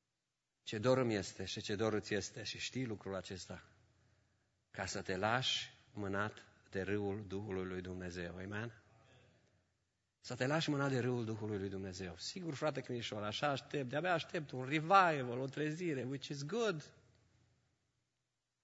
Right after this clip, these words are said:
Dar noi vrem așa numai să ne trezim instant, duminică seara să fim treziți și dum-, luni să ne ducem iarăși la culcare. Când venim la biserică să ne aprindem și când mergem acasă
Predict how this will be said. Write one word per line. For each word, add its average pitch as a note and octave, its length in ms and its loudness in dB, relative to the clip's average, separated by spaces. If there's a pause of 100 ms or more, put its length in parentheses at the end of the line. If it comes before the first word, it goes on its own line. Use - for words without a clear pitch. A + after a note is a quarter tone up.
(100)
Dar A#2 180 -4
noi D#3+ 160 6
vrem E3+ 180 6
așa D#3 200 2
numai D#3 200 2
să C3+ 100 -4
ne C3 100 0
trezim C3 380 0
instant, F#3 460 2
duminică E3+ 360 4
seara E3 240 6
să D3 120 0
fim D#3 160 2
treziți D#3 440 0
și - 100 -6
dum-, D#3 300 -4
luni E3 320 4
să C#3 140 -4
ne D3 100 -2
ducem C#3+ 260 -4
iarăși C#3 260 0
la A#2+ 80 -2
culcare. A#2+ 520 -2 (640)
Când C#3+ 160 0
venim D#3 180 6
la D3+ 100 6
biserică C3+ 400 0
să A#2+ 120 -6
ne A#2+ 80 2
aprindem D3 400 2
și - 160 -6
când C3+ 180 -6
mergem B2+ 220 -2
acasă B2 500 -4